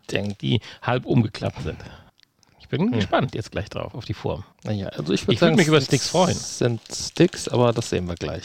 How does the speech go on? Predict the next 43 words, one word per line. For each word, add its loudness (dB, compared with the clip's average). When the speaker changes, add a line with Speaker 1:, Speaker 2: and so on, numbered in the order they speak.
Speaker 1:
Wir 6
haben 4
hier 8
vierhundertvierundsechzig 4
Kalorien. 6
Speaker 2:
Pro 2
hundert 4
Gramm -4
Speaker 1:
Pro -4
Speaker 2:
und 4
die 8
Speaker 1:
hundert 4
Speaker 2:
Tüte 2
hat 6
Speaker 1:
Gramm. 2
Speaker 2:
sechzig -2
Gramm, -2
also -4
sind -2
wir 6
so 2
bei 4
dreihundert, 2
die -6
wir -2
da 0
jetzt -6
wieder -4
zugute -8
schreiben -6
können. -10
Speaker 1:
Ja, -2
das 2
Speaker 2:
Also -2
Speaker 1:
geht -2
ja, -6
ne? -2
Speaker 2:
Konto. 0
Speaker 1:
Ist -14
ja, -4
ist -6
ja -6
nix. 0